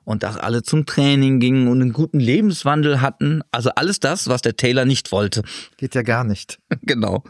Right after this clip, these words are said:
Speaker 1: Also hat der Taylor einen Balljungen bestochen, damit er sich abends immer für ihn ins Bett legt.
Speaker 2: Hauptsache, da lag einer sozusagen.
Speaker 1: Genau, also da wurde einfach Licht ausgemacht, der lag im Bett und der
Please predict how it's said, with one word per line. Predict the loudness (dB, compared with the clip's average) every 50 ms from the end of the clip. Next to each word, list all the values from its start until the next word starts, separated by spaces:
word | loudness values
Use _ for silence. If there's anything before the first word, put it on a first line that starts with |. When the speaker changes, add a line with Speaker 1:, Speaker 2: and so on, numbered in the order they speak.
| -16 _ _ _ _ _
Speaker 1:
Also | -2 0 2 2 2 2
hat | 0 -2 0 0
der | 2 2 4 4 4 2 2 2 0 0 -2 -2 -2 -2 -2 -4 -4 -2
Taylor | 0 2 2 4 2 2
einen | 2 2 2 2 2 0
Balljungen | -2 -2 0 0 0 2 2 2 0
bestochen, | 0 -2 -4 -2 -2 -4 -4 -2 -2 -2 -2 -2 -2
damit | -2 -2 -2 0 0 -2
er | -2
sich | -2 -4 -4 -4 -6
abends | -6 -4 -4 -4 -4 -2
immer | -2 0 0 0 -2
für | -4 -10 -14 -4 -2 -2 0 0
ihn | 0 0 2 0
ins | 2 0 0 0 0
Bett | -2 -2 -4 -2 -2
legt. | -2 -2 -4 -4 -6 -8
Speaker 2:
Hauptsache, | -8 -4 -2 -2 0
da | 2 2
lag | 4 4 2 2 0
einer | 0 0 2 2 0 0
sozusagen. | -4 -6 -8 -10 -12 -10 -10 -10 -4
Speaker 1:
Genau, | -4 -2 -2 0 0 0
also | 0 0 0 0
da | 0 0 0 2
wurde | 2 2 2 2
einfach | 0 0 0 0
Licht | -2 -2 -2 0
ausgemacht, | 0 0 -2 -2 -2 -2 0 0 0
der | 0 0
lag | 0 0 0 -2
im | -4 -2
Bett | -2 -4 -2 0 0
und | 0 -2 -2 -2 -4
der | -4